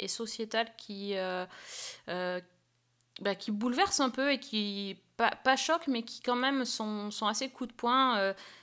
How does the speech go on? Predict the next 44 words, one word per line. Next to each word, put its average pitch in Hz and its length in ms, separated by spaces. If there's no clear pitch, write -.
ça, 202 220
ça 220 220
parlait, 233 480
euh, 196 340
d'euthanasie, 214 800
du 196 160
droit, 226 480
de 202 120
droit 214 280
de 214 60
mourir, 226 640
de, 185 580
voilà, 170 220
avec 185 280
une, 196 140
euh, 180 460
un, 180 460
un 190 240
homme 220 180
qui - 120
est 202 100
accusé 196 420
d'avoir 180 440
tué 214 320
sa 208 180
femme. 202 400
Euh, 165 540
en 151 120
fait, 190 320
euh, 165 420
selon 185 280
sa 185 160
version, 175 320
c'est 196 160
l'aider 185 340
à 196 80
mourir 208 340
parce 190 160
que - 80
sa 185 140
femme 214 240
sou-, - 280
était, 180 480
euh, 160 440